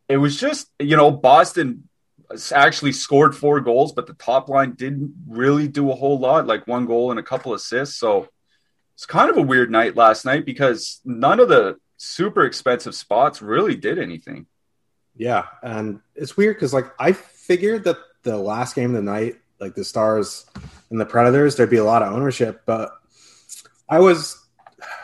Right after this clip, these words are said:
Speaker 2: what, like, third tier cashing going into that game, and then, then Jason Robertson scored. Like, he's, you know, D F S darling, then Josi scored, but I didn't really move.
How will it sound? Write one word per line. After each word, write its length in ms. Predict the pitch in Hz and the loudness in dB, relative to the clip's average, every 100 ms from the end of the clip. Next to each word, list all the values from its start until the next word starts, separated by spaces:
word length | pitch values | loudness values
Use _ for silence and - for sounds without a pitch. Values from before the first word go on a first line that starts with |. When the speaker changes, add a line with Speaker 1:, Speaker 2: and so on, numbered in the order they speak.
| - | -12
Speaker 2:
what, 240 | 107 92 | -10 -10
like, 180 | 104 92 | -10 -10
third 300 | - 139 135 | -4 2 2
tier 220 | - 147 | 2 0
cashing 600 | 131 139 139 - 147 143 - _ | 0 -2 -2 -2 -4 -4 -10 _
going 180 | 139 131 | 0 2
into 180 | 135 - | 0 -2
that 180 | 139 131 | -2 0
game, 200 | 143 143 | 0 0
and 80 | 131 | 0
then, 300 | 107 101 - _ _ _ _ _ - | 0 -4 -10 _ _ _ _ _ 0
then 200 | 135 131 | 2 4
Jason 360 | 127 135 - | 4 4 2
Robertson 460 | 104 113 120 - 123 | 2 2 2 -2 -4
scored. 440 | 117 131 123 120 | -2 2 4 4
Like, 260 | 110 101 - | 2 -2 -4
he's, 320 | 120 113 - _ _ | -2 -2 -4 _ _
you 140 | 117 | -8
know, 220 | 104 98 95 _ | -6 -8 -10 _
D 120 | 123 | 2
F 120 | 113 123 | 2 2
S 180 | 107 | 0
darling, 380 | - 113 110 107 | 2 2 2 0
then 160 | 104 98 | -2 -2
Josi 340 | 113 123 131 | 0 2 0
scored, 320 | 123 127 127 | -4 0 2
but 60 | 123 | 4
I 40 | 143 | 2
didn't 120 | 190 | 4
really 180 | 185 120 | 4 4
move. 600 | 110 139 190 92 - | 4 4 4 0 -8